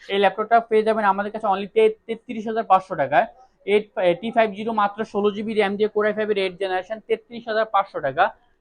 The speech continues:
এ ধরনের আরো অনেক ল্যাপটপ আছে, যেমন সিক্স ফাইভ জিরো আছে, তারপরে এক্স ওয়ান Carbon, এক্স ওয়ান Carbon সেভেন জেনারেশন, সাতাশ হাজার পাঁচশো টাকা। আহ, এক্স ওয়ান Carbon এর এইট জেনারেশন, বত্রিশ হাজার পাঁচশো টাকা।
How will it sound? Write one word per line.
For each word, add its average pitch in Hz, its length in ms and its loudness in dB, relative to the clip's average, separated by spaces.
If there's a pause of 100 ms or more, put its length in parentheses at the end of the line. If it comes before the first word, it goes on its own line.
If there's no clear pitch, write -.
(120)
এ 220 120 4
ধরনের 247 260 4
আরো 226 160 8
অনেক 202 280 2
ল্যাপটপ 208 240 2
আছে, 214 200 2
যেমন 196 260 0
সিক্স 226 240 -14
ফাইভ 220 180 -2
জিরো 196 200 -2
আছে, 214 340 2 (260)
তারপরে 208 240 2
এক্স 196 220 2
ওয়ান 220 140 0 (100)
Carbon, 190 340 6
এক্স 180 180 -4
ওয়ান 208 140 -8
Carbon 208 220 2
সেভেন 196 260 -2
জেনারেশন, 208 500 -4 (420)
সাতাশ 214 340 2
হাজার 214 200 2
পাঁচশো 202 340 2
টাকা। 175 280 4
আহ, - 560 2
এক্স 185 160 -2
ওয়ান 220 200 0
Carbon 208 320 8
এর 220 120 2
এইট 190 300 4
জেনারেশন, 214 560 2 (400)
বত্রিশ 220 480 2
হাজার 233 200 10
পাঁচশো 220 340 6
টাকা। 190 240 10